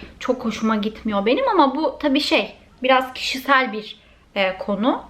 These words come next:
Daha yoğun bir parlaklık da böyle bakın sağlayabilirsiniz. E, gelelim hemen allığa arkadaşlar.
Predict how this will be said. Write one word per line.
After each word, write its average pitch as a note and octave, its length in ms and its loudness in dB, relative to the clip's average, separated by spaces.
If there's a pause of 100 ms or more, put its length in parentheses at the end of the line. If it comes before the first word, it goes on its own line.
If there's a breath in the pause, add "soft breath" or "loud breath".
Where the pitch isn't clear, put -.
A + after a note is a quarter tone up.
Daha G#3+ 240 -2
yoğun A3 420 2
bir A3 120 2
parlaklık G#3 840 -2
da G3+ 340 0 (440)
böyle G3 540 0 (960)
bakın A3 240 -6
sağlayabilirsiniz. A3 1120 -4 (340)
E, B3 220 2
gelelim F#4 480 2
hemen G4 340 2
allığa D#4 440 6
arkadaşlar. B3+ 720 0